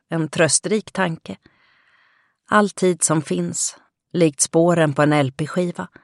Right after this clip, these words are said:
den finns redan där. Det är vi som förflyttar oss i den,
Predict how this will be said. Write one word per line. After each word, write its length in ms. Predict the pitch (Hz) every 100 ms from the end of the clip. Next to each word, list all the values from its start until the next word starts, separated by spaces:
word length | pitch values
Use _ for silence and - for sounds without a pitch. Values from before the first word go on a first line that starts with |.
| _ _ _ _
den 160 | 175 175
finns 380 | 180 240 -
redan 340 | 175 175 165 165
där. 240 | 175 180 _ _
Det 160 | - 190
är 60 | 175
vi 200 | 190 226
som 220 | - 160
förflyttar 520 | 143 131 160 - 175
oss 200 | 165 -
i 120 | 185
den, 200 | 196 180